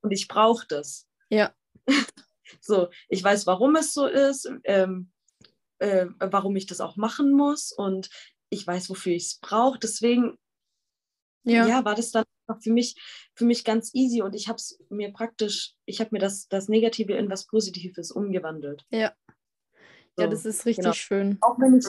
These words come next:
Speaker 1: in meinem Körper nicht wohl gefühlt hab, hab ich trotzdem in meinem Kopf gedacht, es ist gut.
Speaker 2: Ja.
Speaker 1: Ich hab ja dann auch ziemlich schnell meine Periode wiederbekommen.
Speaker 2: Mhm.
Speaker 1: Das war ja dann auch nochmal ein Vorteil davon.
Speaker 2: Ja.
Speaker 1: Dann wusste ich nämlich, hey,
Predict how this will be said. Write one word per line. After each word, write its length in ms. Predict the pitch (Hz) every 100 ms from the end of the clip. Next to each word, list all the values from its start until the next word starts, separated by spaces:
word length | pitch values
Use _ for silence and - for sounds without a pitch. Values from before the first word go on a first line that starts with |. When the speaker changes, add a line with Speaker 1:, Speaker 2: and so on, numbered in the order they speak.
| - _
Speaker 1:
in 120 | 220
meinem 200 | 208 202 202
Körper 300 | 240 233 208
nicht 260 | 294 -
wohl 180 | 202 220
gefühlt 440 | 254 254 269 262
hab, 140 | 262 254
hab 120 | 202
ich 80 | -
trotzdem 380 | - 214 208 185
in 100 | 190
meinem 200 | 185 180
Kopf 240 | 202 -
gedacht, 340 | 190 196 196 -
es 140 | -
ist 140 | -
gut. 260 | - 151 - _ _ _ -
Speaker 2:
Ja. 260 | 226 214 - _ _ _ _ _ _ _ - - -
Speaker 1:
Ich 140 | 185
hab 120 | 180
ja 60 | 185
dann 180 | 180 175
auch 160 | 175
ziemlich 320 | - 202 190 -
schnell 180 | 180
meine 200 | 175 175
Periode 560 | 170 175 175 170 196 220
wiederbekommen. 640 | 240 233 240 240 247 277 _ _ -
Speaker 2:
Mhm. 240 | 220 247
Speaker 1:
Das 160 | 269 -
war 80 | 180
ja 100 | 170
dann 160 | 170 160 _ _ _ -
auch 280 | 180 185
nochmal 340 | 233 220 220 214
ein 120 | 220
Vorteil 500 | - 233 233 - 240
davon. 440 | 254 254 247 262 _ -
Speaker 2:
Ja. 280 | 220 220 _ _ _ _ _ _ _ _ -
Speaker 1:
Dann 180 | 190 190
wusste 240 | 226 233
ich 80 | 214
nämlich, 260 | 202 196
hey, 220 | 208 196